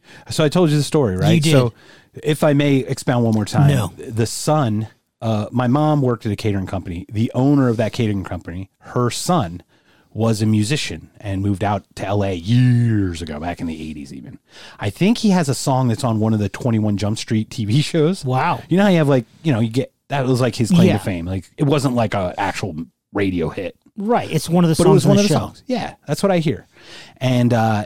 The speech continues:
Speaker 1: in that time, he became Eddie Van Halen's roadie, personal roadie for all
Speaker 2: Wow.
Speaker 1: that time.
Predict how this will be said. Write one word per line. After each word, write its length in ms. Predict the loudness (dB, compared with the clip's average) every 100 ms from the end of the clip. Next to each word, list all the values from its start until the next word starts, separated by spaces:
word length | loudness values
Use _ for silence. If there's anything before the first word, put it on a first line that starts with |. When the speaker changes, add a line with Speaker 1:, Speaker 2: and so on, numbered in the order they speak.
| _ 0
Speaker 1:
in 140 | 2
that 160 | 2 0
time, 240 | 2 2
he 100 | 2
became 520 | 0 0 0 0 -2 _
Eddie 180 | -2 0
Van 140 | 0
Halen's 240 | 0 0 0
roadie, 280 | 0 0 -4 -6
personal 340 | -4 -2 -2
roadie 260 | 0 -2 -4
for 120 | -2
all 160 | 0
Speaker 2:
Wow. 60 | 2
Speaker 1:
that 160 | 0 -2
time. 280 | -4 -6